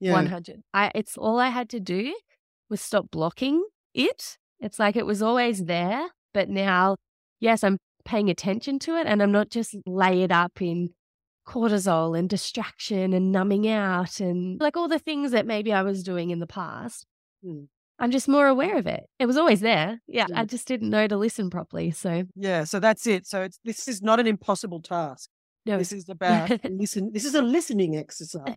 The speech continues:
Speaker 2: <laughs>
Speaker 1: Yeah. So basically, the way I see it, and many others, that when we're pregnant, we don't just grow a baby.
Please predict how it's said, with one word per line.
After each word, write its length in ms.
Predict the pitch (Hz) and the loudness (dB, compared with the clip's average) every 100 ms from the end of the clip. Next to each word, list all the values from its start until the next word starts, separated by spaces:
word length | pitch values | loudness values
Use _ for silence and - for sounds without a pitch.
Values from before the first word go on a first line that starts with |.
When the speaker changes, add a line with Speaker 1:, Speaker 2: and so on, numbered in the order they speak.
| - | -6
Speaker 2:
<laughs> 560 | 262 277 339 - 403 226 | -4 0 0 0 -2 0
Speaker 1:
Yeah. 240 | 202 180 | 0 -2
So 240 | - 269 254 | 0 4 6
basically, 640 | 277 320 - 311 285 262 | 6 4 2 -4 -2 0
the 140 | 226 240 | 0 0
way 240 | 240 262 | 2 2
I 180 | 233 220 | 2 0
see 340 | - 220 190 | -2 -6 -6
it, 200 | 185 190 - - | -6 -8 -12 -8
and 420 | 180 185 185 185 _ _ _ _ _ | -2 -2 -2 -6 _ _ _ _ _
many 340 | 190 196 202 196 | 0 2 4 4
others, 640 | 175 165 170 190 247 - 214 | 4 2 0 0 -4 -8 -4
that 240 | 196 202 | -2 -2
when 280 | 196 220 247 | 2 4 4
we're 140 | 262 | 4
pregnant, 600 | 214 - 220 185 180 311 - _ _ _ - | 2 0 0 2 0 -2 -6 _ _ _ -10
we 120 | 196 | 0
don't 340 | 208 233 285 - | 2 4 2 0
just 260 | 247 - | -2 -2
grow 280 | - 214 208 | 2 4 4
a 60 | 196 | 2
baby. 720 | 147 170 185 185 147 139 220 | 2 2 2 0 -6 -14 -18